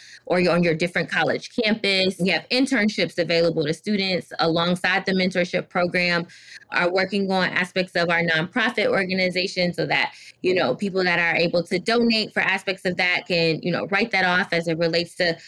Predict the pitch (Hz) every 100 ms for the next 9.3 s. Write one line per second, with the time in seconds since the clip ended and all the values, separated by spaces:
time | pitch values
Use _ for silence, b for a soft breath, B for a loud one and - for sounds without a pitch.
0 | B B B 196 202 196 185 185 180 175
1 | 165 151 180 190 190 185 190 202 220 214
2 | 311 330 277 269 320 302 254 233 240 226
3 | 226 233 233 220 233 233 196 220 - 240
4 | 226 196 208 208 208 208 165 180 190 180
5 | 190 - 220 220 233 226 - 180 185 190
6 | 262 294 254 240 226 202 190 180 151 175
7 | 175 180 180 180 - 175 - 170 165 -
8 | 175 175 202 247 247 240 196 254 269 220
9 | 254 240 220